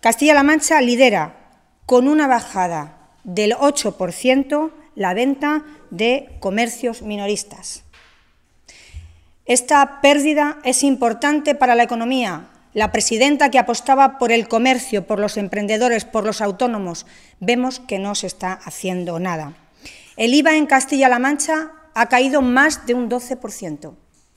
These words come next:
Y además, los autónomos en nuestra comunidad autónoma, desde que Cospedal gobierna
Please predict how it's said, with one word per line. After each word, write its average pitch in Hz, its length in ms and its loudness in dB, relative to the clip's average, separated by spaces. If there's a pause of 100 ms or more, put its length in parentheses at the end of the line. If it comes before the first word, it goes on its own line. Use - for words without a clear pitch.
(600)
Y 220 100 2
además, 254 680 2 (1400)
los 240 260 2
autónomos 277 600 2
en 220 100 -4
nuestra 208 280 -4
comunidad 220 340 -2
autónoma, 254 500 -2
desde 214 320 -2
que 202 140 -4
Cospedal 226 460 2
gobierna 262 560 -2